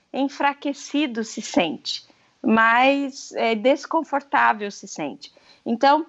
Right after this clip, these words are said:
é importante olhar pra situação,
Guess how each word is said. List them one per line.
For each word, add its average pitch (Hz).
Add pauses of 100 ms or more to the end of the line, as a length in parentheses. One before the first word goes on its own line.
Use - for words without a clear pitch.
(200)
é 240
importante 285
olhar 262
pra 285
situação, 214